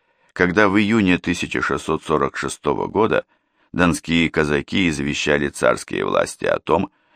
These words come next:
что на Дону осталось только пять стругов, поэтому они перестроили прибывшие к ним царские будары, из которых изготовили двадцать стругов. В ответ двадцать восьмого июня тысяча шестьсот сорок шестого года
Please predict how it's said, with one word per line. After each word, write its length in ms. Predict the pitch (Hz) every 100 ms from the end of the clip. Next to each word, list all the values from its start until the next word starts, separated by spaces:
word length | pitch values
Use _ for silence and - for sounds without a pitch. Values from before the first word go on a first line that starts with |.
| _
что 300 | - - 107
на 120 | 107
Дону 460 | 98 107 117 156 -
осталось 540 | - 95 - 104 101 -
только 480 | 98 98 - 98 -
пять 280 | - 98 76
стругов, 680 | - - 76 71 - - - _ _ _ _ _
поэтому 480 | 95 175 190 151 127
они 380 | 113 135 151 - _ _
перестроили 840 | 104 107 104 - 120 117 98 90 85
прибывшие 680 | - 80 87 82 - 76
к 80 | 76
ним 240 | 87 90 78
царские 640 | 82 78 73 - 76 69
будары, 680 | 67 73 67 64 69 113 127 _ _ _
из 160 | 95
которых 460 | - 98 131 139 127
изготовили 800 | 101 85 80 - 110 104 98 87
двадцать 680 | 67 78 82 90 - 90 -
стругов. 760 | - - 76 65 - 50 - _ _ _ _ _ _ _ -
В 120 | 113
ответ 500 | 165 87 85 85 -
двадцать 460 | 80 90 90 85 -
восьмого 520 | 80 - 85 78 78
июня 360 | 78 80 80
тысяча 420 | 78 76 - - 62
шестьсот 400 | 73 - 71 -
сорок 260 | 62 60
шестого 480 | - - - 62 53
года 360 | - 101 117